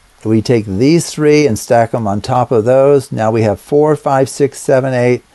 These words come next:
And if we take all of these and stack 'em on top of the, um, three, two, one, or the one, two, three, depending on how you wanna read it, <laughs> like that, then you can see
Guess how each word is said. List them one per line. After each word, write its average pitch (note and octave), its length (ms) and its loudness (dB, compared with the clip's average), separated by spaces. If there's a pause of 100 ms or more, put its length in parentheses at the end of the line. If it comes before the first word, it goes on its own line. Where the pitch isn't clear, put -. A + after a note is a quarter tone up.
(400)
And G#2+ 180 -4
if G2 100 -6
we A2+ 120 -2
take A2+ 280 -4
all C3+ 280 0
of B2 140 -2
these D3+ 440 2
and A2 80 -6
stack A#2+ 340 -2
'em B2+ 120 -2
on A2 120 -2
top - 380 -2
of A#2 260 0
the, G#2 220 0 (360)
um, G#2 600 -2 (220)
three, C3 260 -2
two, B2+ 240 0
one, C3+ 340 0
or A2 120 0
the A2 80 -2
one, A#2+ 160 -2
two, A#2 160 -4
three, - 240 -10 (100)
depending B2+ 340 -4
on A2+ 120 0
how B2 100 0
you B2+ 140 0
wanna A2+ 180 -2
read D3+ 180 2
it, D#3+ 160 -2 (120)
<laughs> B2 420 -6
like A2 140 -4
that, D3+ 340 0 (760)
then C3 200 0
you B2 140 0
can A#2+ 180 -2
see B2+ 540 0